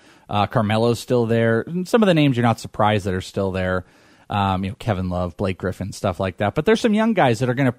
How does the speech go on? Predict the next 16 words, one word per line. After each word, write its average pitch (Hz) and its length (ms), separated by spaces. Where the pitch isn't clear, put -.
go 131 180
soon. 127 260
Like 123 140
we 143 60
talked 131 140
about, 127 200
Wiggins, 120 400
Valanciunas, 120 680
Brook 147 200
Lopez 123 400
goes 101 240
thirty-three. 110 720
Uh, 127 320
Ibaka's 123 480
still 92 200
there. 92 260